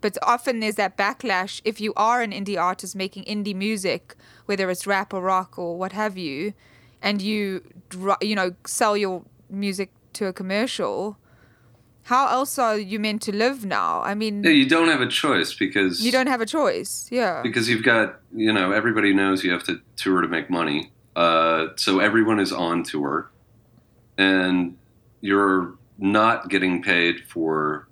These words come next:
Speaker 2: people listening to your music. You're not getting paid for stre-, I mean, just as an example, uh,
Speaker 1: Mm.
Speaker 2: yesterday,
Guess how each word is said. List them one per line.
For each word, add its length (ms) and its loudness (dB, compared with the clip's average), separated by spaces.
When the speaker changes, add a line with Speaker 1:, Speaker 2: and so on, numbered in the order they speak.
Speaker 2:
people 320 0
listening 440 0
to 80 -2
your 120 2
music. 320 0
You're 100 0
not 140 2
getting 220 -2
paid 200 -2
for 80 -6
stre-, 200 0
I 80 6
mean, 200 4
just 200 -2
as 140 -2
an 80 -2
example, 720 0
uh, 320 2
Speaker 1:
Mm. 360 -4
Speaker 2:
yesterday, 720 2